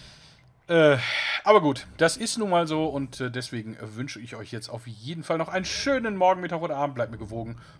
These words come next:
und wir sehen uns übermorgen schon wieder zu einer neuen Runde von Prison Architect oder zu einem der vielen anderen Let's Plays auf meinem Kanal. Macht es gut, bis dahin, ciao, ciao!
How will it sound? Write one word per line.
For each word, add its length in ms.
und 160
wir 60
sehen 240
uns 260
übermorgen 460
schon 180
wieder 160
zu 140
einer 200
neuen 440
Runde 320
von 340
Prison 260
Architect 460
oder 200
zu 120
einem 120
der 100
vielen 260
anderen 220
Let's 180
Plays 340
auf 280
meinem 280
Kanal. 460
Macht 380
es 120
gut, 280
bis 160
dahin, 420
ciao, 240
ciao! 640